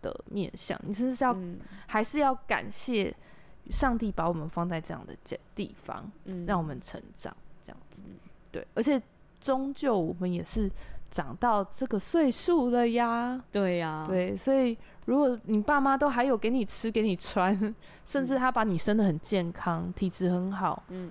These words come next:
Speaker 1: 那都是很值得感谢上帝的事。
Speaker 2: 嗯。
Speaker 1: 嗯。所以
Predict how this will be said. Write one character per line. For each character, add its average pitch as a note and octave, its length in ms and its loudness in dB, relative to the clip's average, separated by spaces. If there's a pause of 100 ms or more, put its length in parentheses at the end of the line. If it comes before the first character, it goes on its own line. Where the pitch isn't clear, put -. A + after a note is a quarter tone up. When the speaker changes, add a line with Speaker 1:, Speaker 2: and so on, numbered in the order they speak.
(100)
Speaker 1:
那 A#3 120 0
都 G#3+ 120 2
是 G#3+ 140 -2
很 F3+ 180 2
值 - 200 -12
得 C#3 180 -2
感 - 220 -8
谢 - 240 -8
上 - 260 -12
帝 - 100 -12 (100)
的 A3+ 60 -18
事。 - 240 -16 (280)
Speaker 2:
嗯。 F#3 180 -4
Speaker 1:
嗯。 D#3+ 480 -8
所 C#4 160 2
以 C4+ 80 0